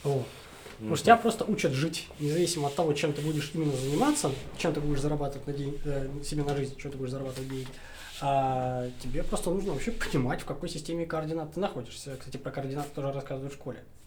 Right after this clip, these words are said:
Speaker 1: Никуда от этого не деться.
Speaker 2: М-да.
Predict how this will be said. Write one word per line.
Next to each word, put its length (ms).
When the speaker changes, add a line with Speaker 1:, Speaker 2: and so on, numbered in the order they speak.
Speaker 1:
Никуда 240
от 80
этого 160
не 120
деться. 220
Speaker 2:
М-да. 580